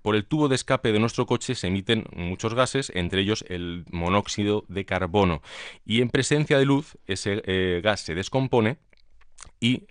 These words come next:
eh, se favorece la formación de ozono. Entonces, cuando hay mucho tráfico, ahora en verano sobre todo, las, eh, concentraciones de ozono pueden ser muy importantes y entonces, eh, ocurre lo que te decía antes, que es un contaminante <clears throat> que puede dar lugar a problemas importantes en la salud. ¿Mm?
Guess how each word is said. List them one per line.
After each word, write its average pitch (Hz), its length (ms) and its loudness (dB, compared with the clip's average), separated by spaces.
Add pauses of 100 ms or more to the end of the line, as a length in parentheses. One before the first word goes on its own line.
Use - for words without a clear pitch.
eh, 87 140 -6
se 101 120 -6
favorece 110 400 2
la 107 80 2
formación 101 760 0
de 95 100 2
ozono. 82 340 0
Entonces, 92 240 -6
cuando 85 260 -2
hay 95 60 0
mucho 117 300 2
tráfico, 117 520 0 (260)
ahora 90 240 2
en 113 100 2
verano 110 300 4
sobre 117 240 -2
todo, 104 260 -2 (340)
las, 92 220 -2
eh, 85 140 -2
concentraciones 87 600 -2
de 98 60 -2
ozono 107 260 0
pueden 98 180 0
ser 101 160 0
muy 98 180 2
importantes 107 680 0 (300)
y 101 140 0
entonces, 101 500 -2
eh, 82 380 -2
ocurre 92 320 -2
lo 104 100 2
que 87 100 -4
te 82 80 -4
decía 82 320 -2
antes, 127 260 -2
que 87 100 -10
es - 100 -6
un 92 100 -2
contaminante 98 800 -2 (220)
<clears throat> 123 220 4
que - 100 -10
puede 87 200 0
dar 92 100 2
lugar 90 240 0
a 104 80 2
problemas 85 440 -4 (380)
importantes 90 600 -4
en 82 60 -4
la 76 60 -4
salud. 71 240 -10 (260)
¿Mm? 110 100 -8